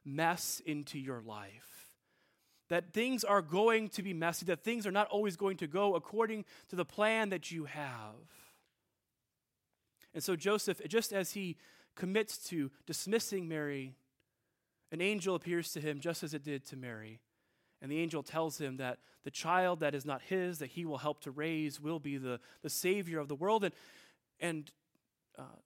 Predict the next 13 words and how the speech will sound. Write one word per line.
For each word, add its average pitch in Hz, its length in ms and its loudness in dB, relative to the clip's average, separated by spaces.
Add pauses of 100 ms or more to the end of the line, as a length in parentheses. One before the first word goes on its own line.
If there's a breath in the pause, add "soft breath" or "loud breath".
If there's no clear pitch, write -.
(220)
Joseph 277 440 0
still 214 260 -2
has 175 640 -4
a 151 40 -12
choice 170 600 -8
in 123 120 -10
this 117 160 -10
situation. 123 880 -14 (680)
I 175 60 -4
think 349 240 0
that 240 120 4
we 214 120 0
forget 147 420 -4